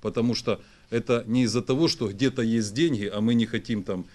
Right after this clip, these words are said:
или там сверху не хотят нам, э, дать этих денег. Их просто нету сверху. И то, что мы соберем здесь,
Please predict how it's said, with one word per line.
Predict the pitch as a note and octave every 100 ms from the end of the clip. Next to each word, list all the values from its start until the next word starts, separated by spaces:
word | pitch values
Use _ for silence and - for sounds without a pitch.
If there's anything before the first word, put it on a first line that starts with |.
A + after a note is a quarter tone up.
| -
или | A2 A2
там | A2+ A2 G2+
сверху | - A#2+ G2 G#2
не | G2
хотят | G2 F#2 A#2 G#2
нам, | F#2 F2+
э, | F2 E2
дать | E2+ F#2+ E2+
этих | - E2
денег. | E2 E2
Их | G2 -
просто | E3 C#3 -
нету | A#2 A2+ -
сверху. | - E2+ D#2 D2 - - _ _ _ _ - - -
И | A#2
то, | E3
что | C#3 D3+
мы | C#3+
соберем | C3 C3+ A#2+ C3 B2
здесь, | A2 A2 F3 F3+ -